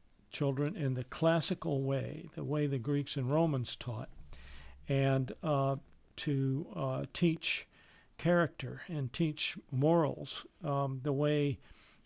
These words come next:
a baseball coach teaches his team to play baseball. You,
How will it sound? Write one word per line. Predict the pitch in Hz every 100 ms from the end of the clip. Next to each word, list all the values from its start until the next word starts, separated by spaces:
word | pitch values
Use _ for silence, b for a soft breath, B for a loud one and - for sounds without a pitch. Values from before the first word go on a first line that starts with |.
| 139
a |
baseball | 120 143 - 147 127
coach | 147 135 - -
teaches | 147 - 139 -
his | 147 127
team | - 156 139 135
to | 131
play | 143 143
baseball. | 135 147 - 143 - 117 b b b b b
You, | 127 135 131